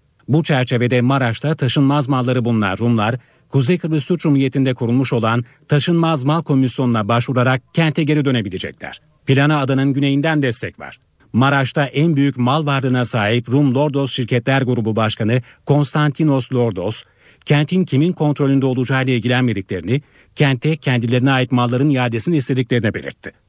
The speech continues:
Yirmi iki sayfalık plana göre kentin yerel idaresi Gazi Mausa Belediyesi'ne, güvenliği ise Kuzey Kıbrıs Türk Cumhuriyeti Polisi'ne bağlanıyor. Kuzey Kıbrıs Türk Cumhuriyeti Cumhurbaşkanı Derviş Eroğlu'yla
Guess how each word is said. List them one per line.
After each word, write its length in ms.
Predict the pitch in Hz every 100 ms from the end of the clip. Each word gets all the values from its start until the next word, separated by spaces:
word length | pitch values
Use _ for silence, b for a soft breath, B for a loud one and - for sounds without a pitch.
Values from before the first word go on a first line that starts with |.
| _
Yirmi 300 | - 131 139
iki 160 | 143 185
sayfalık 480 | - 147 143 147 127
plana 280 | 113 110 113
göre 300 | 80 101 135 b -
kentin 380 | 139 131 165 143
yerel 220 | 123 143
idaresi 520 | 120 113 110 101 185
Gazi 340 | 139 131 127
Mausa 400 | 135 131 139 139
Belediyesi'ne, 600 | 104 92 98 95 110 120 147 b b
güvenliği 500 | 101 139 143 151 160
ise 300 | 143 147 147 b b
Kuzey 280 | 127 120 180
Kıbrıs 280 | 165 151 -
Türk 140 | 190
Cumhuriyeti 400 | 160 139 139 175
Polisi'ne 440 | 151 139 139 117
bağlanıyor. 480 | 95 85 76 69 64 - _ _
Kuzey 300 | 143 123 190
Kıbrıs 280 | 190 180 170
Türk 160 | 202
Cumhuriyeti 420 | - 156 156 151 139
Cumhurbaşkanı 640 | 127 139 135 127 131 127
Derviş 360 | 113 113 117 127
Eroğlu'yla 560 | 123 117 92 85 110